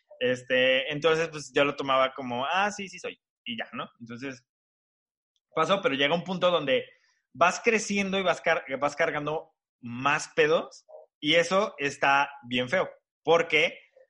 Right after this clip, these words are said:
debe, estos, esos temas como de, de pensamientos, de sentimientos, todas esas cosas, sí se deben de tratar súper chiquito.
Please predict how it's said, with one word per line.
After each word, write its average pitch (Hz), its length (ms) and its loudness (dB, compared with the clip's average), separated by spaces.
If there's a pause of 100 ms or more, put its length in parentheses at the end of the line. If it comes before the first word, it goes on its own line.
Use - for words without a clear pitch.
(380)
debe, 151 400 0
estos, 190 420 -4
esos 180 260 -4
temas 170 300 -4
como 135 240 -8
de, 117 640 -4
de 113 360 -8
pensamientos, 127 640 -6
de 120 80 -10
sentimientos, 120 520 -10
todas 135 140 -8
esas 131 120 -12
cosas, 147 200 -10
sí 143 60 -12
se 156 100 2
deben 160 240 4
de 185 60 -8
tratar 143 240 -2
súper 160 260 -6
chiquito. - 560 -6